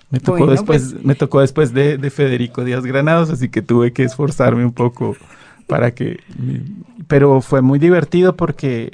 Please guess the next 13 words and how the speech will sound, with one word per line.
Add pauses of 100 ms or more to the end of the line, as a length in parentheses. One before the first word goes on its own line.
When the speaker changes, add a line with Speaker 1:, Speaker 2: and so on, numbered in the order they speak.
Speaker 1:
se
supone
que
eran (1000)
unas
cuatro
personas
que
íbamos
a
escoger
un
poema,